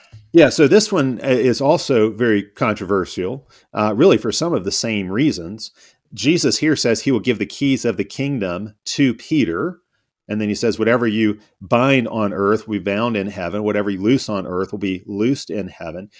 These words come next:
So what is this talking about? It seems that, uh, the power to admit someone to the kingdom of God, or to,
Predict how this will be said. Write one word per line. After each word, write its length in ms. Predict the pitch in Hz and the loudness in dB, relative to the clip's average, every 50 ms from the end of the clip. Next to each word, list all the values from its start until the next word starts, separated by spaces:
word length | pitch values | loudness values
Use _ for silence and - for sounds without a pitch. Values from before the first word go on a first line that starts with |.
| - _ | -20 _
So 120 | - - 180 | -4 -2 0
what 140 | 208 233 220 | 0 0 0
is 80 | 220 | 0
this 180 | 208 156 - - | -2 -4 -4 -6
talking 380 | - 151 151 131 - 156 120 | -6 -4 -4 -4 -4 -6 -8
about? 320 | 90 80 85 82 - - _ _ - - - 143 | -8 -8 -10 -12 -12 -16 _ _ -20 -8 -2 -2
It 80 | 147 | -2
seems 460 | - - - 185 196 190 170 - - | 0 -2 -4 -2 -2 -2 -2 -2 0
that, 340 | - 135 127 120 117 - - _ _ _ _ _ _ - | 2 4 4 4 4 2 -2 _ _ _ _ _ _ -8
uh, 220 | - 117 110 107 | -4 -2 -2 0
the 100 | 104 113 | -2 -4
power 560 | - - - 160 165 170 165 147 131 120 113 104 | -6 -8 -6 -2 2 4 4 4 6 4 2 2
to 540 | - - - 135 120 117 113 107 107 104 - | 0 -4 -4 0 2 2 4 2 2 0 -4
admit 840 | 131 117 98 95 101 101 110 127 143 135 90 76 - - - - - _ _ _ _ _ _ - | -4 -6 -6 -6 -6 -4 0 2 2 2 2 0 -4 -12 -20 -20 -20 _ _ _ _ _ _ -14
someone 340 | - - 135 123 117 113 107 | -8 -4 -4 -2 0 -2 -2
to 120 | - - | -2 -4
the 80 | 101 95 | -4 -4
kingdom 380 | - - 131 123 110 107 101 95 | -4 -4 -6 -4 -4 -4 -4 -4
of 140 | 85 82 | -4 -2
God, 480 | 107 104 104 107 101 87 82 82 85 - - | -2 0 0 0 0 0 -2 -4 -6 -6 -4
or 280 | - 113 107 104 101 | -2 2 2 4 2
to, 560 | 95 - - - 117 104 98 98 95 92 90 | 2 0 -6 -4 -2 -2 -2 -2 -2 -4 -6